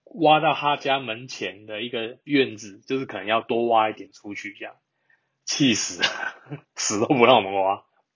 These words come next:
“啊，不可以啊，那不可以挖弯刀啦。<laughs> 嗯，嘿，嘿，你当初也没讲啊，不可以啊，不可以，不可以挖弯刀啦。哎，我得弯刀，我跟你，我跟你没完没了啊呢。”我想说，他妈的，你这嘴脸也变太快了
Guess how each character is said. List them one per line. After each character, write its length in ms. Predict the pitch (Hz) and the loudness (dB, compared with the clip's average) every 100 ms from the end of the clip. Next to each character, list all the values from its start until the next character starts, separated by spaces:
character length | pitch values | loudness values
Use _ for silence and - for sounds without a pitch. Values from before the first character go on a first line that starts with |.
| - | -4
“啊， 100 | 254 | 0
不 40 | |
可 60 | 269 | 2
以 180 | 240 285 | 4 4
啊， 160 | 233 226 | 4 0
那 100 | 311 | -2
不 120 | 240 | -2
可 80 | 302 | 0
以 20 | |
挖 80 | 311 | 2
弯 200 | 320 294 | 2 0
刀 200 | 294 302 | -4 -4
啦。 280 | 202 156 _ - 196 _ | -6 -10 _ -18 -18 _
<laughs> 320 | _ _ _ | _ _ _
嗯， 400 | 220 233 208 196 _ _ _ _ _ _ _ | -10 -8 -8 -10 _ _ _ _ _ _ _
嘿， 300 | - 320 302 - _ _ | -2 0 0 -8 _ _
嘿， 120 | - 302 | -2 2
你 140 | 320 | 2
当 160 | 294 269 | 2 4
初 80 | |
也 100 | 294 | 4
没 140 | 185 214 | 4 2
讲 200 | 294 214 | 2 0
啊， 160 | 139 147 | -4 -4
不 60 | |
可 60 | 185 | -4
以 140 | 233 | -4
啊， 180 | 208 170 | -4 -6
不 40 | |
可 60 | 175 | -8
以， 240 | 175 180 156 | -10 -10 -6
不 80 | 165 | -2
可 80 | |
以 40 | 247 | 2
挖 80 | 247 | 2
弯 180 | 240 247 | 0 -2
刀 160 | 226 | -2
啦。 260 | 208 165 175 160 | -2 -4 -10 -10
哎， 180 | 247 233 | -6 0
我 120 | 247 | 2
得 120 | 214 | 2
弯 140 | 208 233 | -2 0
刀， 100 | 240 | 0
我 80 | |
跟 160 | 233 226 | 2 -2
你， 160 | 226 208 | -2 -6
我 120 | 226 | -4
跟 180 | 226 220 | 0 -2
你 260 | 214 214 196 - | -2 -6 -12 -6
没 80 | 156 | 0
完 140 | 160 | 0
没 140 | 156 156 | 0 -2
了 200 | 170 147 | 0 0
啊 120 | 143 | -4
呢。” 60 | 147 147 _ _ _ _ _ _ | -8 -16 _ _ _ _ _ _
我 160 | 143 135 | -10 -6
想 180 | 110 | -6
说， 340 | 110 120 127 127 _ _ _ _ | -4 -4 -4 -12 _ _ _ _
他 80 | 151 | -8
妈 260 | 156 151 - | -4 0 6
的， 320 | 185 151 135 | 6 6 4
你 380 | 131 127 127 147 | 0 -4 -8 -6
这 140 | 170 | -6
嘴 180 | 151 127 | -2 -2
脸 120 | 135 | -2
也 40 | |
变 160 | 123 127 | -2 -2
太 160 | 127 120 | -2 0
快 180 | 131 | -2
了 140 | 107 | -2